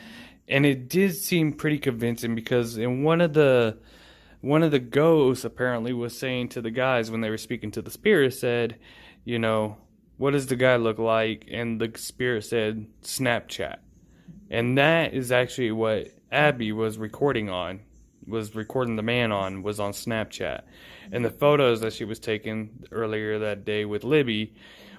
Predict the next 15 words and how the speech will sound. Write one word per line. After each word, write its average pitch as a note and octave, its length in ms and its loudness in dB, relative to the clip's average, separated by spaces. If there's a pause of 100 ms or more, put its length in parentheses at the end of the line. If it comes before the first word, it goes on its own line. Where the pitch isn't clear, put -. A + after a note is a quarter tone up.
(100)
were G#2+ 300 0
on G#2 160 -2
Snapchat. - 760 -8
So F#2 460 -4 (1400)
that E3 240 6
did C4 260 4
convince D3+ 480 2
me, A2 120 -2
you G#2 140 -2
know, A#2 160 0
I'm D#3+ 100 -2
not E3+ 380 0
real D#3 260 2
big C3+ 440 2
into A2+ 440 0